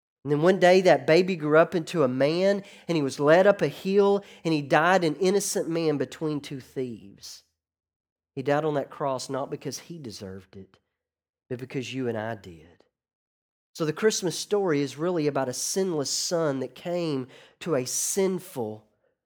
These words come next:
people, but not to punish us for our sins,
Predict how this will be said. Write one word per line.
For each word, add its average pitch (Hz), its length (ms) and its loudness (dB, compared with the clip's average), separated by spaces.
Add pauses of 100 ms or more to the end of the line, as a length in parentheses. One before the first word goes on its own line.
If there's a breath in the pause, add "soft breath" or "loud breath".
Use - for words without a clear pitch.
(200)
people, - 640 -18 (340)
but 156 80 0
not 208 240 4
to 202 80 -4
punish 214 420 0
us 139 160 -6
for 135 160 -6
our 127 100 -4
sins, 147 500 -4